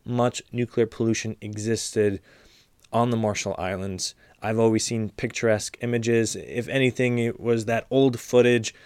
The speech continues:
of, uh, the Bikini Atoll bomb, but I always figured it was one, maybe two bombings, not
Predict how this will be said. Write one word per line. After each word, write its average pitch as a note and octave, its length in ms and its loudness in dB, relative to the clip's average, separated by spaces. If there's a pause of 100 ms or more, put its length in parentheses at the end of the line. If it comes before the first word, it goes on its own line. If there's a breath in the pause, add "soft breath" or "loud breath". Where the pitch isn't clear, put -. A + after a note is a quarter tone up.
(200 loud breath)
of, A2+ 380 0
uh, G#2 180 2
the G2 120 -8
Bikini A#2+ 440 -4
Atoll A2 440 -2
bomb, A2 580 0 (160)
but A2 240 -6 (140)
I A2+ 140 -2
always A2 300 2
figured A2+ 320 -4
it - 80 -14
was G#2 160 -6
one, A2 380 -2
maybe G#2 220 -4
two A#2 340 -2
bombings, A#2 540 -2 (1040)
not G#2+ 360 -2